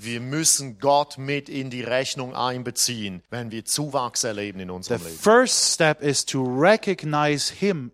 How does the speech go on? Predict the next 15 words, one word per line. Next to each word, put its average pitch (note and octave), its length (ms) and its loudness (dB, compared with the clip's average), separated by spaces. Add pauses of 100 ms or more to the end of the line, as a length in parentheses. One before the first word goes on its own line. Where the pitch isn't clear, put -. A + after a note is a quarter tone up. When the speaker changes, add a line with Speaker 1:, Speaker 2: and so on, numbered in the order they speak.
(120)
Speaker 2:
in F#3 300 -2
our C3 240 0
increase. D3+ 640 -6
Speaker 1:
Der C3 180 2
erste F3 340 2
Schritt F#3 440 0
ist, D3+ 480 0
dass D3 240 2
wir D3 200 -2
ihn G#3 300 0
erkennen, F#3+ 840 0
wenn E3 240 2
wir F3 140 0
Zuwachs A3 540 2
haben. C3+ 320 -2